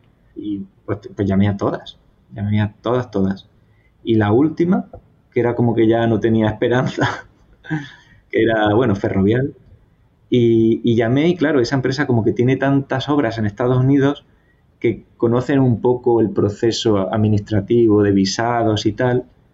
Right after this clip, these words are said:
y les sonaba lo de la Green Card, porque a los otros yo les decía, "Es que yo tengo la Green Card", y decían,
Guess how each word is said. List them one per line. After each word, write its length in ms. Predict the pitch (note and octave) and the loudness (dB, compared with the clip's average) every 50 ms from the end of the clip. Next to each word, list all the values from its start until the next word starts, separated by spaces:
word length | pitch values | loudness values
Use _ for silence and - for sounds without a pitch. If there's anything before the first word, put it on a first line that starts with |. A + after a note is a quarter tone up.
| _ _ _ _ _ _ _ | _ _ _ _ _ _ _
y 140 | B2+ A#2+ A2+ | 0 2 2
les 180 | A#2 A2+ - | 2 0 0
sonaba 440 | - - A#2 A2 A#2+ C3 - D#3+ C#3+ | -2 -2 0 0 0 0 0 0 0
lo 100 | C3 B2+ | 2 2
de 100 | B2 A#2 | 2 2
la 120 | A2+ A2 G#2 | 2 2 2
Green 260 | G#2+ G#2 G2+ G2 F#2+ | 2 2 2 2 0
Card, 220 | - - - - - | 0 -4 -12 -16 -12
porque 220 | - G#2 G2 - A2 | -10 -8 -6 -2 -2
a 40 | |
los 200 | G#2 G#2 G2+ - | -2 -2 -2 -2
otros 420 | B2+ C3 C3+ - D#3+ E3+ F3 F3 - _ _ - | -4 -4 -2 0 0 0 0 -4 -8 _ _ -6
yo 160 | - B2 B2 | -2 0 0
les 140 | B2+ B2+ B2+ | 0 0 0
decía, 280 | B2+ A#2+ - B2+ G2+ | -2 -2 -2 -2 -2
"Es 100 | A2 C3+ | -2 -4
que 120 | - - D#3+ | -2 0 0
yo 140 | E3+ D#3+ | 0 0
tengo 180 | E3+ E3 D#3 C#3+ | 0 0 0 2
la 100 | C3 A#2+ | 2 2
Green 280 | A2+ A2+ A2+ G#2+ A2 G#2 | 0 0 0 0 0 -2
Card", 240 | - D#3+ E3+ - | -2 -4 0 0
y 220 | A2 G#2+ G2+ G2 G2 - | 2 2 2 0 -2 -6
decían, 300 | - F#2+ G2 G#2+ G2 G#2 | -12 -10 -10 -10 -10 -10